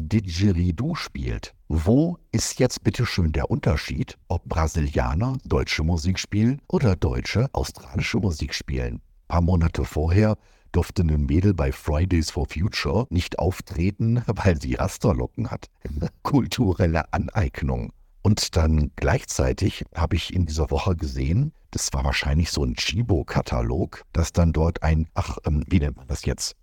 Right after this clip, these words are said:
Ähm, afrikanischstämmige Neubürger? Na, ihr wisst, was ich meine, ne? Dass der dort eine Lederhose trägt, die man dann da kaufen soll bei, bei Chibo.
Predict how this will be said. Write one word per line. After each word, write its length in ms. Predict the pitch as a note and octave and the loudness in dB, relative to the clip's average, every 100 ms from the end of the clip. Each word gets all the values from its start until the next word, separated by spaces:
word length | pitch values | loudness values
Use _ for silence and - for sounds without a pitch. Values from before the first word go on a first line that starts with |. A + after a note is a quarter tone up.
| - | -2
Ähm, 400 | C#2+ C#2+ C#2 C2 - | 0 0 0 -2 -2
afrikanischstämmige 2250 | E2+ - - D#2+ E2 - - - F2 A2+ C#3+ E3 - - - - A#2 C3 C3+ B2 G#2 G#2+ | -2 -2 -2 0 0 -2 -10 -4 0 2 2 0 -2 -6 -6 -2 -2 0 -2 0 4 4
Neubürger? 1000 | G2 E2+ F2 D3 C#3+ F3+ F3+ E3+ F#3+ F3 - | 4 2 2 0 2 4 4 4 2 2 -2
Na, 140 | - F2 | 0 0
ihr 100 | A#1+ | 0
wisst, 160 | - | -6
was 160 | - - | -6 -6
ich 80 | - | -4
meine, 280 | B1 A#1+ A1 | -4 -4 -2
ne? 160 | F2 G2 - | -4 -4 0
Dass 200 | D#2+ - | 0 0
der 300 | - D#2+ A#2 | 0 4 4
dort 420 | B2 B2+ D3 - - | 2 0 0 -4 2
eine 80 | D#3+ | 4
Lederhose 640 | G#2 D#2+ C2+ C2+ C2 D2+ | 4 4 0 -4 -4 -6
trägt, 440 | - - - - - | -10 -12 -12 -14 -6
die 40 | D2+ | 0
man 160 | D2 | 2
dann 140 | D2+ D2+ | 2 2
da 80 | D#2+ | 2
kaufen 400 | - D#2 - C2 | 2 0 0 -2
soll 260 | A#1+ G#1 | -2 -2
bei, 180 | B1 B1 | -2 -4
bei 100 | - | -2
Chibo. 460 | G2+ - A#2 G2 | -4 -2 -2 -4